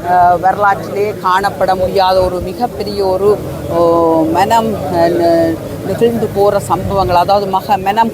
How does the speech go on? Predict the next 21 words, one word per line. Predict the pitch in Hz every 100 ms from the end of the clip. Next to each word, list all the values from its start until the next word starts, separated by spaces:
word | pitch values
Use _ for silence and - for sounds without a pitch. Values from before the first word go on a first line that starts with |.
| -
குமுறக்கூடிய | 233 311 302 - 214 196 185
பல | 185 226 254
சம்பவங்கள், | 190 185 190 185 180 196 196 - -
ஆ, | 170 180
தமிழர் | 175 180 196 214 202 190
தேசத்தில | 190 - 185 196 190
மட்டுமில்லை, | 175 170 185 185 185
சிங்கள | 196 202 214 196
தேசத்திலே | 185 175 175 180 185 180
தமிழர்களுக்கு | 175 190 196 185 180 180
நிகழ்த்தப்பட்டிருக்கிறது. | 160 202 196 196 170 165 160 147 165
சொத்துக்கள், | 165 190 - 220 156 180 180 170
பொருட்கள், | 190 196 185
உயிர் | 170 208 240 202 - - -
அழிவுகள் | 165 202 208 208 185
என்று | 180 175 180 196
ஏராளமான | 247 254 226 196 185 170
உயிரிழப்புகள் | 170 180 180 165 180 180
நிகழ்ந்திருக்கிறது. | 170 180 240 226 190 151 151 156
அந்த | 156 233 233
உயிரிழப்புகளை | 196 220 277 294 269 - 233 - 226 233 247